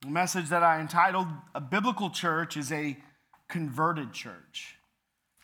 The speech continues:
And next week, then, we will enter back into our Route sixty-six series and continue with that through the semester. But I wanted to bring this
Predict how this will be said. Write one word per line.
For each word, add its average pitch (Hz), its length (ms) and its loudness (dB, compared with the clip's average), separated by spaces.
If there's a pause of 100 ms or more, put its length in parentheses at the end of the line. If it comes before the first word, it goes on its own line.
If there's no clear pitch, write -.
(240)
And 147 260 -4
next 185 280 0
week, 190 420 0
then, 160 600 -2 (320)
we 147 100 -6
will 143 460 -4 (360)
enter 185 240 0
back 175 360 4
into 170 440 -2
our 147 140 2
Route 160 300 -2
sixty-six 156 960 -6 (500)
series 160 680 -2
and 127 180 -8
continue 139 720 -6 (560)
with 135 160 -14
that 147 400 -2
through 147 120 -6
the 127 100 -10
semester. 135 680 -6
But 135 240 -6 (160)
I 143 60 -10
wanted 202 320 0
to 185 80 -6
bring 185 400 0
this - 320 -6